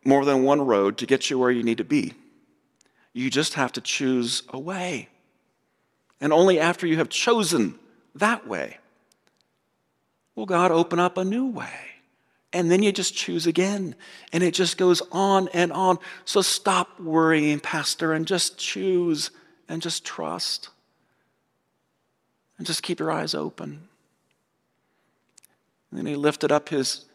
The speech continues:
ancient, calloused hand, put it on my shoulder, and he prayed for me.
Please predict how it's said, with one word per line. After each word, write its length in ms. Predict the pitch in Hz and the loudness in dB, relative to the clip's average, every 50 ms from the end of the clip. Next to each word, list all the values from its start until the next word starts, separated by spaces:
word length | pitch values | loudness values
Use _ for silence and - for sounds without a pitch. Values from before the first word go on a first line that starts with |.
| _ _ _ _ _ _ _ _ _ _ - | _ _ _ _ _ _ _ _ _ _ -4
ancient, 680 | - 156 151 143 127 - - - 147 139 127 - - - _ _ _ _ _ _ _ _ _ _ | -2 0 0 0 -2 -4 -6 -4 -4 -6 -6 -8 -12 -16 _ _ _ _ _ _ _ _ _ _
calloused 500 | - - 147 131 135 139 147 - - - | -6 -2 0 0 -2 -2 -4 -8 -10 -10
hand, 560 | - - 120 - - - - - - - 156 170 _ _ _ _ _ _ _ _ _ _ _ _ _ _ _ _ _ _ _ _ _ _ _ _ _ _ | -10 -12 -12 -12 -12 -12 -14 -16 -18 -20 -20 -20 _ _ _ _ _ _ _ _ _ _ _ _ _ _ _ _ _ _ _ _ _ _ _ _ _ _
put 120 | - 151 | -10 -6
it 60 | 156 147 | 0 0
on 140 | 151 147 | 0 0
my 80 | 147 143 | 0 -2
shoulder, 520 | 143 - - - - 80 55 55 52 62 | -2 -2 -2 -2 -2 -2 -2 -4 -6 -8
and 80 | 67 - | -10 -10
he 60 | - | -12
prayed 400 | - - - - - 80 71 - | -14 -14 -12 -8 -8 -8 -8 -8
for 120 | - - - | -12 -18 -16
me. 340 | - - - - 151 151 | -16 -16 -16 -16 -18 -20